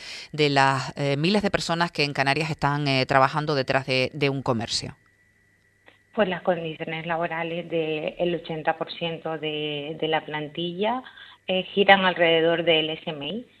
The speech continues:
Speaker 2: Eh, gran parte de esa plantilla, además, eh, están con, con una jornada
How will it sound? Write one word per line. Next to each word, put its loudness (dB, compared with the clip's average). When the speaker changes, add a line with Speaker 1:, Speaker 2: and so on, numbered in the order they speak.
Speaker 2:
Eh, 2
gran 4
parte 2
de 0
esa -2
plantilla, -2
además, -2
eh, 2
están -2
con, -4
con -2
una -2
jornada -2